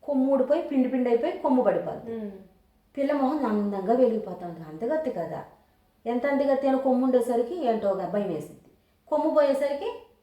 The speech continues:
Speaker 1: అందంగా ఉంటుంది. నువ్వైనా అంతే, ఒక బొట్టు పెట్టుకుంటే ఇంకా అందంగా ఉంటావు కదా, పెట్టుకోవు కాకపోతే.
Speaker 2: పెడతాలే.
Speaker 1: ఆమె కొమ్ము ఊడిపోయేసరికి ఇంకా అందంగా కడిగేసి కనిపించేసరికి,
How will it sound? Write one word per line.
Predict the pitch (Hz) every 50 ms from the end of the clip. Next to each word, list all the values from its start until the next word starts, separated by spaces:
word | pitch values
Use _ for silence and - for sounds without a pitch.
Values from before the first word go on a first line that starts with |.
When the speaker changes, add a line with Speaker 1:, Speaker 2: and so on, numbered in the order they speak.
| -
Speaker 1:
అందంగా | 208 208 202 196 190 185 180 180 196 247 254
ఉంటుంది. | 208 - - - - - - _ _ _ _ _ _ _ _ _ _ _ _ -
నువ్వైనా | 262 254 302 311 320 311 269
అంతే, | 220 202 185 190
ఒక | 196 196
బొట్టు | 202 226 220 247
పెట్టుకుంటే | 247 240 - - 240 247 233 233
ఇంకా | 196 185 202
అందంగా | 196 196 208 233 269 262 226 190 175 156 147
ఉంటావు | 147 147 147 156 - - - _ - - - _ _ _ _ _ _ _ _ _ _ _ _ _ _ _ _ 285
కదా, | 247 214 180 151 143 143 143 143 - - - _ _ _ _
పెట్టుకోవు | 233 110 - - - - - - - -
కాకపోతే. | - - - - - - - - - 247
Speaker 2:
పెడతాలే. | 233 233 226 220 - 190 185 175 180 175 - - 175 175 - -
Speaker 1:
ఆమె | 220 220 226 240 240 233
కొమ్ము | 233 - 240 226 233 240
ఊడిపోయేసరికి | 226 214 - 214 196 190 190 220 208 208 208 196
ఇంకా | 190 190 214 208
అందంగా | 185 185 190 190 196 190
కడిగేసి | 190 175 170 160 170 170 170 - 190
కనిపించేసరికి, | 190 - - 196 190 196 190 185 180 170 170 175 175 170 175 - 302